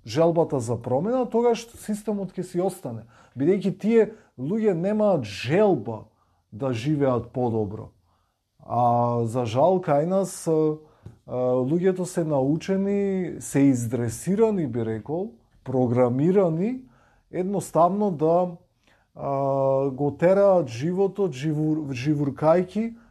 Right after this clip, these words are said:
од денес за утре во сивилот. Социјализмот е оној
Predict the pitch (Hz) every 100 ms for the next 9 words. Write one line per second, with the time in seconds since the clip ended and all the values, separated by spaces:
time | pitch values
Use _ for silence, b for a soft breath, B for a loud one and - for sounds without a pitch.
0 | b 135 123 110 156 180 185 156 127 120
1 | 120 123 135 165 170 190 185 165 147 160
2 | 139 170 123 104 - _ _ _ _ _
3 | - 143 120 143 135 151 202 233 254 254
4 | 190 214 190 156 185 196 196 190